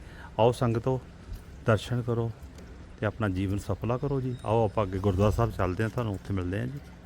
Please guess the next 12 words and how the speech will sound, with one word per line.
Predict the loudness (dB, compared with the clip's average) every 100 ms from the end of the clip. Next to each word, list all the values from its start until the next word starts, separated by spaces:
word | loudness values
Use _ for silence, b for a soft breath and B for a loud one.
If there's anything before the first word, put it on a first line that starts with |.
| -18 -6 4
ਮੈਂ | 4
ਪਿੰਡ | 6 6 6
ਗੁਣੀਕੇ, | 8 8 8 4
ਅਹ, | 2 0 -12 -14 -14 -10 -4 2 2
ਤਹਿਸੀਲ | 2 0 4 6 6
ਨਾਭਾ, | 6 6
ਜ਼ਿਲ੍ਹਾ | 4 4
ਪਟਿਆਲਾ | 2 2 4 4
'ਚ | 2 -4
ਪਹੁੰਚ | -2 -2 0
ਚੁੱਕਿਆ | -2 -2 -2
ਜੀ। | -2